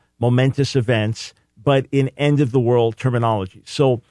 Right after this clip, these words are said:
the one possibility is that Daniel is speaking in apocalyptic language,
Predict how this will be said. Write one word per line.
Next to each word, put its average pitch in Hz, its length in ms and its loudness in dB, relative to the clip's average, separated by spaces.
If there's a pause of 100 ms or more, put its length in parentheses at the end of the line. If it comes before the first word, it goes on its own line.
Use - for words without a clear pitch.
(380)
the 135 80 2
one 143 340 2
possibility 135 920 0
is 123 540 0 (580)
that 127 380 -2
Daniel 135 600 2 (260)
is 123 100 -2
speaking 127 380 -2
in 117 80 0
apocalyptic 120 720 -2
language, 107 580 -2